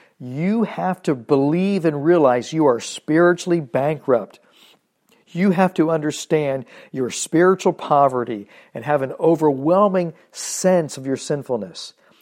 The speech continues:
And if you've never had that, well, you can't be saved. You can't be saved unless you are first lost. You can't be saved unless you understand you can't get to heaven without God. You can't do it on your own.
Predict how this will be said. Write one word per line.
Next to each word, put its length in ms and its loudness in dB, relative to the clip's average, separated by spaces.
And 100 -6
if 100 -8
you've 140 -4
never 320 0
had 460 0
that, 460 -2
well, 200 -6
you 120 -12
can't 200 -4
be 80 -10
saved. 460 -6
You 160 -4
can't 360 -4
be 100 -6
saved 420 2
unless 380 -2
you 120 0
are 100 4
first 580 -2
lost. 640 -6
You 100 -6
can't 240 0
be 80 -2
saved 400 4
unless 280 -4
you 100 0
understand 520 -4
you 180 -2
can't 340 -4
get 180 -2
to 80 -8
heaven 260 0
without 380 -4
God. 360 -2
You 80 -6
can't 300 -4
do 200 2
it 60 2
on 240 0
your 180 -2
own. 200 -4